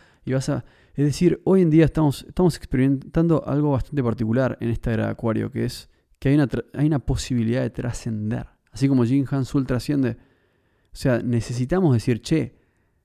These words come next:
hay algo acá que, que, o sea, yo tengo un propósito en este mundo". O sea, tenemos la posibilidad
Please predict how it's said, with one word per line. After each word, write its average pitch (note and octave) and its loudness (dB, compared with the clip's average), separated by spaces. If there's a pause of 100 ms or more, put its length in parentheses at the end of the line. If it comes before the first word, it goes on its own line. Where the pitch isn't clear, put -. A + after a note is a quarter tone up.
(120)
hay D3+ 0
algo D3+ 0
acá C#3 -6
que, C3 -8
que, - -10 (160)
o - -20
sea, B2+ 2
yo B2 4
tengo E3 4
un A#2 2
propósito A#2+ -2
en A#2 -2
este - -6
mundo". D3 -4 (680)
O - -20
sea, A2+ -4 (320)
tenemos D3 2
la B2+ 0
posibilidad B2+ 0